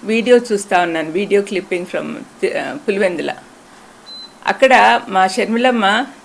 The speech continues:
కొంగు పట్టుకొని ఓట్స్ అడుగుతుందండి. ఈ పాలిటిక్స్‌లో సెంటిమెంటు,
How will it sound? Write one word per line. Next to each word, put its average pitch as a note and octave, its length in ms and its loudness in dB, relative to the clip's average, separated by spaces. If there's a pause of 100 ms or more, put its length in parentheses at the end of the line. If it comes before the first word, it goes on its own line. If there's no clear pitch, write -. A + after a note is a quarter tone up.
(420)
కొంగు B3 300 2
పట్టుకొని A#3+ 680 2 (100)
ఓట్స్ G#3+ 280 2
అడుగుతుందండి. F3+ 760 -2 (1700)
ఈ A3 580 0 (1000)
పాలిటిక్స్‌లో B3+ 920 2 (1500)
సెంటిమెంటు, C4 1080 2